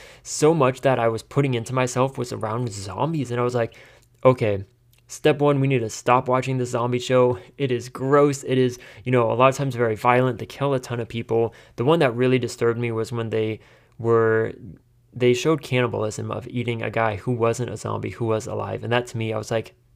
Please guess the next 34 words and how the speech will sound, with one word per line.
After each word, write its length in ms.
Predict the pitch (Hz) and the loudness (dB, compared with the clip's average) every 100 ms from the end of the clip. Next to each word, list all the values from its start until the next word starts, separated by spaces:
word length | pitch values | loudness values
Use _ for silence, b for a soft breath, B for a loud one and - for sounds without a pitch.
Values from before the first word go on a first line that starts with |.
| _ | _
"Nope, 300 | 120 131 131 - _ | 4 4 4 -6 _
we're 120 | 135 | 2
done. 320 | 127 110 110 104 | 2 0 -4 -4
We're 100 | - | 0
done 180 | 147 131 | 2 2
watching 300 | 120 117 120 | 0 -2 -4
the 80 | 117 | -6
show." 360 | - 113 110 - B B | -2 0 2 -2 B B
And 120 | 117 | -2
I 340 | 113 113 110 110 | 0 2 0 -2
haven't 360 | - 123 123 | -4 -2 -2
watched 320 | 110 113 - 113 | -2 -4 -6 -8
another 260 | 107 107 | -8 -8
one 180 | 107 110 - | -8 -8 -10
<laughs> 160 | - - | -20 -20
since 460 | - - 165 214 - | -10 -4 -4 -6 -8
then. 300 | - - - B B 214 - | -10 -10 -14 B B -10 0
But 240 | 151 - | 2 2
for 140 | 151 151 | 0 0
me, 340 | 151 170 131 - | 0 0 -2 2
that 140 | 131 | 4
was 120 | 156 | 4
a 60 | 147 | 0
huge 380 | 135 160 139 - | -4 -4 -6 -2
thing 180 | 139 127 | 0 0
of 80 | |
knowing, 260 | 120 127 127 | 2 2 2
like, 160 | 117 123 | 0 4
what 140 | 139 | 4
am 80 | 143 | 4
I 100 | 123 | -2
putting 320 | - 127 120 | -2 -2 -2
into 300 | 113 113 131 | -6 -8 -4
me, 220 | 139 147 | -2 -4